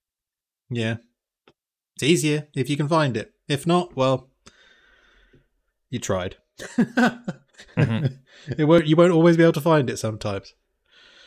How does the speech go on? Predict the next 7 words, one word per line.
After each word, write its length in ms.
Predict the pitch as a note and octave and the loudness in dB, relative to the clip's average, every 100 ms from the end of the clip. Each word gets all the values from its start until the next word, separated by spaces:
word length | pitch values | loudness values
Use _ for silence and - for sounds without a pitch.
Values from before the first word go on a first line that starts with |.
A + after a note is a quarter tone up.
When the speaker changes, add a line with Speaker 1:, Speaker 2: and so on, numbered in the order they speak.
| - - _ | -20 -20 _
Speaker 2:
Yep. 340 | B2 A2+ F#2+ - - _ _ _ _ _ _ _ _ | -6 -6 -6 -16 -20 _ _ _ _ _ _ _ _
Speaker 1:
Yeah. 220 | A2+ G2+ - _ _ _ _ _ _ _ _ _ _ _ | -12 -10 -14 _ _ _ _ _ _ _ _ _ _ _
Speaker 2:
You 100 | C#3+ | -4
want 160 | C3+ A#2 | -4 -4
really 180 | A#2+ A#2 | -4 -4
good 220 | B2 A#2+ | -4 -6
dopamine. 580 | F#2 F2 F#2+ F#2 G#2 | -8 -8 -8 -8 -10